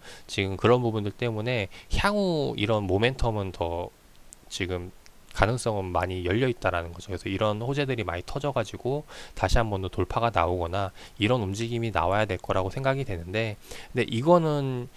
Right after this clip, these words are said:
지금 제가 뭐 분석을 해, 해봤을 때 향후 좀 이런 성장성을 좀 높게 보고 있는 부분이기 때문에 이런 호재성 이슈들은 앞으로 좀 많이 나올 거라고 생각을 합니다. 다만 지금 요번에 시기적으로는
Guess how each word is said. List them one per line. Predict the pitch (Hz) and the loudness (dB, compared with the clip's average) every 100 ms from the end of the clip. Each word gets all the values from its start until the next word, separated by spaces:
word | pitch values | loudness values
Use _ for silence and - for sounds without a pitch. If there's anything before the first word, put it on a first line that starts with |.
| - - | -20 -8
지금 | - 110 110 107 | -2 2 2 0
제가 | 95 95 92 | 0 2 0
뭐 | - 95 | -2 -10
분석을 | - 101 104 98 | -6 -2 0 -2
해, | - - - - - | -4 -12 -20 -14 -2
해봤을 | 127 135 - 117 | 4 4 2 -6
때 | - 87 87 85 | 0 0 0 -2
향후 | 123 131 117 | -2 -2 -2
좀 | 104 98 | -4 -4
이런 | 87 87 | -2 -4
성장성을 | - 147 139 - 117 | -2 -4 -4 -4 -4
좀 | 98 90 | -4 -4
높게 | 92 - 139 | -4 0 0
보고 | 117 98 | 0 -2
있는 | 92 90 | -4 -6
부분이기 | 92 90 90 87 87 | -6 -6 -4 -4 -4
때문에 | - 123 101 120 101 87 - - - | -2 -2 -2 -2 -2 -4 -12 -16 -2
이런 | 107 135 131 123 117 110 101 - - - - - - | 6 8 8 6 0 -4 -4 -8 -14 -20 -20 -10 -4
호재성 | 165 175 - 135 120 113 | 0 0 2 2 2 -2
이슈들은 | 95 120 104 101 95 | -2 0 0 2 2
앞으로 | 85 - 92 90 85 - - - | 0 -2 -4 -4 -6 -14 -20 -8
좀 | 104 | 2
많이 | 82 101 | 4 4
나올 | 120 85 92 | 4 4 4
거라고 | 104 90 87 | 0 0 0
생각을 | 135 123 110 104 | -4 -2 -2 0
합니다. | 127 107 - 85 - | -2 -4 -6 -8 -4
다만 | - 98 131 165 180 - - | 0 4 4 2 -4 -14 -16
지금 | - - 101 107 101 101 - - - - | -6 -2 2 2 0 -4 -8 -16 -18 -12
요번에 | 101 95 95 | -6 -2 0
시기적으로는 | - 165 165 127 101 95 95 135 | 2 2 2 0 0 -2 -2 -2